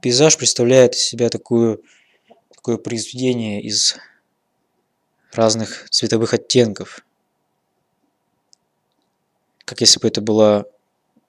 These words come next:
музыка, очень мелодичная, с плавными, с красивыми переходами, где один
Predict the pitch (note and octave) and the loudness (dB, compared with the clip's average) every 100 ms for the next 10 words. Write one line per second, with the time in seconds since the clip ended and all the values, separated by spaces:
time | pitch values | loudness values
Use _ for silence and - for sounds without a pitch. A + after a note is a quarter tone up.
0 | _ _ B2 C3 A2+ G#2 F#2+ F2 _ _ | _ _ -4 -2 0 -2 -6 -12 _ _
1 | _ _ - - G#2 G#2+ G#2 B2 B2 - | _ _ -10 -8 -8 -6 -6 -4 -4 -6
2 | A2 A2 _ _ _ _ - - A#2 A#2 | -12 -18 _ _ _ _ -14 -2 2 4
3 | A2+ G#2 G2+ - - - - - A2+ G#2 | 2 -4 -10 -20 -20 -20 -6 -4 -2 0
4 | G2+ - - - - - _ - A2+ C#3+ | -2 -4 -14 -20 -20 -20 _ -2 2 2
5 | C3+ A#2+ A#2 A#2+ C#3 A2 G2 G#2+ G#2+ C3+ | 2 -2 -4 2 2 2 -2 -2 0 -2
6 | B2+ | -2